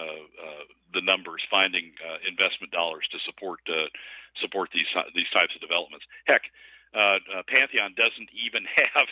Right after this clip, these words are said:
doesn't even have financing right now. In the article, they said they don't even have financing for next year's, uh, exploration program to continue to, to, to define these reserves. So, you know,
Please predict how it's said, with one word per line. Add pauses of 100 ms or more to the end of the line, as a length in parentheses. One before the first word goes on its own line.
(320)
doesn't
even
have
financing
right
now.
In
the
article,
they
said
they
don't
even
have
financing (400)
for
next
year's,
uh, (160)
exploration
program
to
continue
to, (560)
to,
to (260)
define
these
reserves.
So, (320)
you
know,